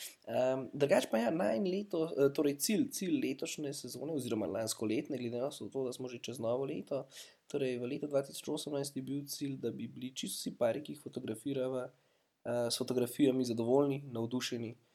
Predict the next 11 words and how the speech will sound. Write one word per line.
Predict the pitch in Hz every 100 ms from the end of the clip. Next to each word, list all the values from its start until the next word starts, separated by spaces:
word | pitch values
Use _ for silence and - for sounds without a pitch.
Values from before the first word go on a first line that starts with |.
| _ _ _ -
In, | 117 117 117 117
em, | 113 113 107 -
ker | - 214 214
nama | 170 135 127
je | 120 113
to | - 170
uspelo, | 151 - - 107 120 - - _ _ _ _ _ _ - -
ker | - 127
zadovoljiti | 117 123 123 139 165 -
štiriindvajset | - 156 151 139 139 139 147
parov | - 127 123 139 147